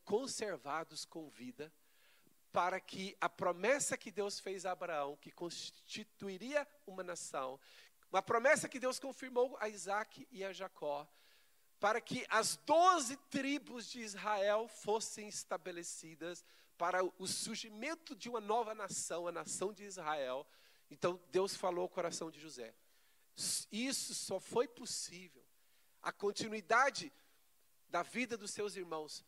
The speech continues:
só é possível porque eu enviei você à frente para você sofrer, para você pagar um preço para preservá-los. Então, quando José está diante dos irmãos, ele já tem esse entendimento todo.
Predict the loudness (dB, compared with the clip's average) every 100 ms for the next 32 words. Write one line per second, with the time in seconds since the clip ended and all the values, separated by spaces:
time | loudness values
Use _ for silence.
0 | _ -12 -2 4 4 4 -2 -2 -2 -2
1 | -2 -2 -4 -12 -14 -16 _ _ _ _
2 | -10 -8 -2 0 0 -4 -4 0 0 0
3 | -6 -6 -4 -4 -4 -8 -6 -6 -6 -10
4 | -12 -14 _ _ _ _ -2 -2 -2 -4
5 | -2 -2 0 0 -2 -4 -6 -6 -6 -8
6 | -10 -10 -10 -8 -6 -6 -8 -8 -4 -2
7 | -4 -12 -20 _ -8 -8 -4 -4 -2 -2
8 | 0 -2 -2 -4 -2 4 4 6 2 2
9 | 0 0 0 0 0 -2 -4 -8 -8 0
10 | 4 4 2 -6 -6 -4 -2 -4 -4 -6
11 | -6 -8 -10 -10 -10 -10 -10 -6 -6